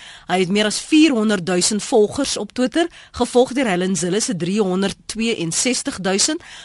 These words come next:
president Jacob Zuma met driehonderd en ses duisend en dokter Mampela Rampeli dertig duisend ses honderd. In twintig agt het byna sewentig persent van kiesers van vyfentwintig jaar en jonger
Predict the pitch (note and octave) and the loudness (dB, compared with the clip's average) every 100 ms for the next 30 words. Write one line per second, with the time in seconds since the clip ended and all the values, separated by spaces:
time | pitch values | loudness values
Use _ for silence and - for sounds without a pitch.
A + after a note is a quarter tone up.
0 | - F#3 G3 G3+ F3+ F#3 F#3 C#3+ F#3 B3 | -14 -6 -2 0 0 -2 -2 -2 -2 0
1 | D#4 G3+ E3+ G#3 G3+ F#3+ G#3 F#3 E3 - | 0 0 -2 0 0 0 -2 -2 -2 0
2 | D4+ - G#3+ G#3+ C#4+ A3 E3+ F3+ F#3+ F3 | 0 2 2 2 0 -2 -2 -4 -4 -4
3 | F3 F#3+ F#3+ - - - F#3 F3 G3+ F#3+ | -2 -4 -4 -6 -20 -2 -2 2 2 2
4 | F#3 - - D#3 F#3 F#3+ A3 F3 F3+ F3 | -2 -12 -18 0 2 2 0 -2 0 0
5 | F#3 - F#3+ F3+ E3 D3+ - - - A3+ | 0 0 0 0 -4 -6 -10 -20 -4 -4
6 | A#3 F4 F4 - F4 A#3+ - G#3+ F#3 F#3+ | 0 0 0 -2 0 0 2 0 2 2
7 | G#3+ C4 - - D#4 F#4 E4+ - G#3 A3 | 2 2 0 2 4 4 -2 -2 -2 -2
8 | F#3+ G#3 A#3+ - F#3 - F#3+ F#3 B3 E4 | -2 -4 -4 0 0 0 -2 2 2 4
9 | D4 A3+ F3+ E3+ E3+ F#3 F3 F3 D3+ A#3 | 0 0 0 2 2 2 -2 -4 2 2
10 | C#4+ F#3 | 4 2